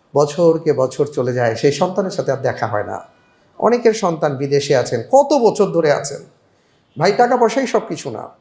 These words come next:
আপনার সন্তান আপনাকে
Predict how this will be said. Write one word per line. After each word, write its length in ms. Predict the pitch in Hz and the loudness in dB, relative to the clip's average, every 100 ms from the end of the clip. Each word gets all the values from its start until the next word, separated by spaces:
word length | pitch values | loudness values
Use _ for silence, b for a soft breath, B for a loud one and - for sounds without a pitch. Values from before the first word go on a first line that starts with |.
| _ _ _ _ _ _ _ _ _ _ b b b b _ | _ _ _ _ _ _ _ _ _ _ b b b b _
আপনার 300 | 135 - 170 - | -2 0 -2 0
সন্তান 440 | 175 190 196 220 | 0 2 2 2
আপনাকে 440 | 196 175 185 202 | 2 0 -2 0